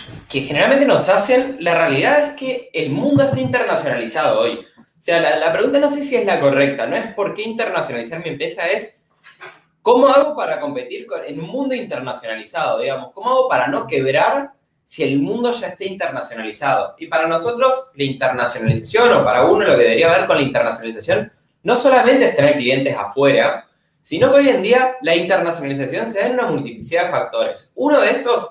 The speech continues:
es teniendo clientes en el exterior, es decir, fuera de tu mercado, eh, original, que eso es muy importante. Pero segundo, la internacionalización lo que implica también es poder contratar recursos,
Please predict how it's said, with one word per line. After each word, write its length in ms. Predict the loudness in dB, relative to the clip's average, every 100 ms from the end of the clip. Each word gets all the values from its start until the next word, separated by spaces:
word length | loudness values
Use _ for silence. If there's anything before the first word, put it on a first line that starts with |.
| -4
es 160 | -2 -2
teniendo 320 | -2 0 0
clientes 520 | 0 0 0 -4 -6 -14 _ _ -4
en 140 | -2
el 100 | 0
exterior, 460 | -2 -2 -2 2 2
es 100 | 2
decir, 340 | -2 -4 -4
fuera 280 | 0 4 4
de 120 | 4
tu 60 | 0
mercado, 720 | -4 0 2 4 2 0 -6
eh, 160 | -8 -4
original, 680 | -4 -4 -8 -4 -4 -4 -14 _
que 80 | -8
eso 160 | -4
es 100 | -4 -4
muy 120 | -6
importante. 720 | -4 -2 -2 -2 -4 -10 _ _ _
Pero 160 | -6 -2
segundo, 840 | 0 0 0 0 2 0 0 -8 _ _ _ _ _ _
la 180 | -2 0
internacionalización 1040 | 0 0 0 -2 -2 -4 -4 -6 -4 -2
lo 80 | -2
que 80 | -4
implica 320 | -4 -2 -2
también 560 | 0 -2 -4 -6 -14 _
es 180 | -14 -6
poder 300 | 0 2 2
contratar 440 | 0 0 0 0
recursos, 640 | -2 -4 -6 -4 -6 -6